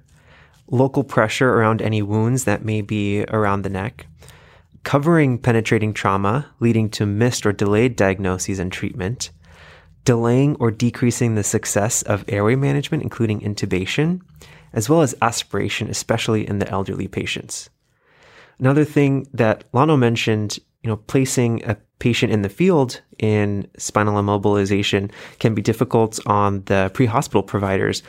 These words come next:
depending on the environment and the situation that they're in. And so it may not be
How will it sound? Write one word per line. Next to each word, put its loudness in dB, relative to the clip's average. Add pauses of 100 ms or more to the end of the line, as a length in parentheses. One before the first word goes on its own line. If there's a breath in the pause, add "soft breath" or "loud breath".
(220 loud breath)
depending 0
on 2
the 2
environment 0 (100)
and -4
the 2
situation -2
that -2
they're -2
in. -4 (640 loud breath)
And -2
so 0 (300)
it 0 (240)
may 2
not 2
be 2